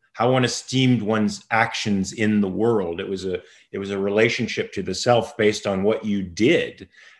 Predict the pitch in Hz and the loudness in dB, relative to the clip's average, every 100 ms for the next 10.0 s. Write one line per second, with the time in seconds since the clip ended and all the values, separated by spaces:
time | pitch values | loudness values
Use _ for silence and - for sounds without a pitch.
0 | _ - 92 107 117 - 110 101 107 104 | _ -2 2 4 2 0 4 4 4 2
1 | 104 123 156 107 120 156 123 110 117 101 | 2 2 2 0 4 4 4 2 -4 0
2 | 185 175 117 92 98 98 110 104 107 104 | 2 4 2 0 -4 -6 -4 -2 0 2
3 | 101 98 143 127 87 - 92 - - 95 | 0 0 0 0 0 -4 -10 -12 -12 -8
4 | 90 90 - - 90 90 92 92 90 95 | -8 -8 -14 -16 -12 -8 -4 -4 -2 -2
5 | 92 90 95 95 101 107 95 82 82 87 | -4 -6 -2 2 4 4 2 0 -6 -8
6 | 85 82 - - - - 87 80 80 78 | -6 -6 -8 -16 -14 -10 -8 -8 -10 -14
7 | - 147 127 107 92 82 82 80 78 78 | -6 2 2 2 -2 -4 -8 -8 -8 -8
8 | 76 - - _ 85 85 85 90 90 87 | -10 -20 -20 _ -10 -8 -6 -4 -4 -4
9 | 87 82 85 - - - 82 - - - | -6 -8 -10 -14 -12 -8 -8 -8 -14 -16